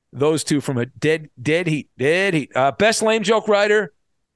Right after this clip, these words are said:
that went to Surfer Todd, the comedian. This was a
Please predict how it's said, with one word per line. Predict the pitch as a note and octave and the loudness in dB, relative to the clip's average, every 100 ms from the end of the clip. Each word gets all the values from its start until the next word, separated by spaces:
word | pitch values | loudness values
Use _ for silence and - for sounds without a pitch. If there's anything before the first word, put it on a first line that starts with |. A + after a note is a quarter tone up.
| _ | _
that | - F#3 G3+ | -2 0 0
went | G3 G3 - | 0 -2 -4
to | - G3+ F3+ F3 E3+ E3 D#3+ D#3 | -4 0 2 2 0 2 0 0
Surfer | - - G#3 G3+ | 0 0 0 0
Todd, | F#3 - F#3 F3+ F3+ D#3 | -2 0 0 2 0 -2
the | D3+ C#3+ | -6 -6
comedian. | - D3+ E3+ G#3 G3+ F#3+ F#3 | -6 -4 -2 -2 0 0 0
This | F3 D#4+ | -2 -2
was | A#3+ D#3 | -2 0
a | D3+ | -2